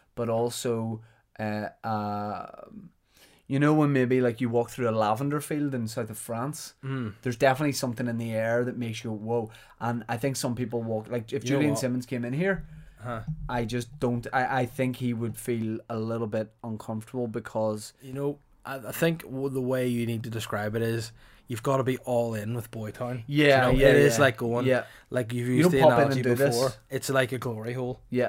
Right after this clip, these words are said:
Speaker 2: If
Speaker 1: yeah,
Speaker 2: you bring
Speaker 1: yeah.
Speaker 2: someone to a glory hole and be like, "Mate, stick it through there," and they're a bit like,
Speaker 1: Yeah.
Speaker 2: "I don't know, a-, apprehensive," they'll not have a good time.
Speaker 1: Yeah,
Speaker 2: If
Speaker 1: yeah.
Speaker 2: they come in, whack it through and get ready to go for it, they'll
Speaker 1: Yeah.
Speaker 2: enjoy themselves
Speaker 1: Yeah,
Speaker 2: and they'll
Speaker 1: yeah,
Speaker 2: be
Speaker 1: yeah.
Speaker 2: part of Boytown. But I mean,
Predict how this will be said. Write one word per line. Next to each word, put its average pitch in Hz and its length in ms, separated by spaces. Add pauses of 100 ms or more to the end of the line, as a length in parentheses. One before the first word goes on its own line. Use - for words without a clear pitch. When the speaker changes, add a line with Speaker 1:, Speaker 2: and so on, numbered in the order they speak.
(140)
Speaker 2:
If 120 80
Speaker 1:
yeah, 117 80
Speaker 2:
you 147 80
bring 160 180
Speaker 1:
yeah. 170 60
Speaker 2:
someone 135 260
to 127 140
a - 20
glory 120 300
hole 131 140
and 127 60
be 123 100
like, 123 120
"Mate, 143 220
stick 180 240
it 180 80
through 113 180
there," 139 300 (240)
and 127 100
they're 135 160
a 131 60
bit 127 120
like, 127 280
Speaker 1:
Yeah. 101 200
Speaker 2:
"I 151 140
don't 170 160
know, 160 80
a-, 123 480
apprehensive," 127 600
they'll 135 100
not 123 160
have 117 120
a 113 40
good 113 180
time. 117 320
Speaker 1:
Yeah, 104 300
Speaker 2:
If 98 60
Speaker 1:
yeah. 104 60
Speaker 2:
they 135 100
come 139 240
in, 135 180
whack 131 280
it 135 100
through 135 240
and 143 100
get 131 80
ready 120 280
to 120 200 (100)
go 139 140
for 180 240
it, - 80 (640)
they'll 113 120
Speaker 1:
Yeah. 107 40
Speaker 2:
enjoy 110 240
themselves 110 400
Speaker 1:
Yeah, 98 80
Speaker 2:
and 95 100
they'll 113 80
Speaker 1:
yeah, 104 60
Speaker 2:
be 113 60
Speaker 1:
yeah. 104 60
Speaker 2:
part 110 180
of 107 80
Boytown. 113 400 (340)
But 123 100
I 123 40
mean, 123 260